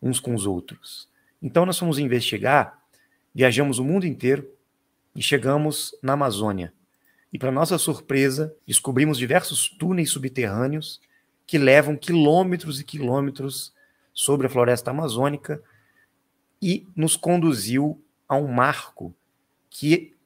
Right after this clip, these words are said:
nos trouxe as evidências de uma antiga cidade que está lá perdida na Amazônia. E nós conseguimos encontrar essa cidade.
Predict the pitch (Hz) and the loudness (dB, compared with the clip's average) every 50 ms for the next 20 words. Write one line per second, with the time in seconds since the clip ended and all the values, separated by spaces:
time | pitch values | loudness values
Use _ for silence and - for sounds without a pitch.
0 | _ _ _ _ _ _ - 139 151 196 190 - - - - 156 175 202 214 202 | _ _ _ _ _ _ -2 2 2 2 2 2 -2 0 0 2 2 2 2 0
1 | - 185 151 151 151 135 135 120 110 117 120 131 135 131 - - 151 147 143 - | -2 -2 -2 -2 -2 -2 -4 -4 -2 -2 -2 -2 -4 -6 -8 -8 -8 -8 -8 -10
2 | - - - - _ - 104 123 135 139 135 - - - 175 190 165 175 - - | -14 -16 -20 -20 _ -6 -4 -2 0 0 0 0 0 0 0 -2 -2 -2 -2 -2
3 | - 156 139 117 101 107 104 98 90 90 95 87 - - - - 117 113 113 110 | -2 -6 -4 0 2 2 2 2 0 -6 -10 -10 -10 -12 -4 0 2 4 4 4
4 | 110 - 135 135 110 101 95 95 127 135 120 123 123 123 120 120 113 101 92 95 | 2 0 -2 -2 -2 -4 -6 -6 -6 -4 -2 -2 -2 -2 -2 -2 -2 -2 -2 -4
5 | 95 92 87 85 80 - _ _ _ _ _ - _ _ _ 107 113 120 - - | -4 -6 -6 -8 -12 -16 _ _ _ _ _ -20 _ _ _ -6 -4 -4 -4 -4
6 | 131 120 - - 117 113 131 131 131 104 139 151 170 165 - 165 156 131 110 - | -6 -6 -6 -6 -4 -2 -2 -2 0 0 0 -2 -2 -2 -2 -2 -2 -2 -4 -2
7 | - 120 120 123 127 123 - - - 117 - - 107 - - - 92 95 87 85 | 0 2 2 2 2 0 -6 -10 -10 -10 -8 -8 -6 -6 -6 -4 -4 -6 -6 -6
8 | 87 - - - | -8 -14 -18 -20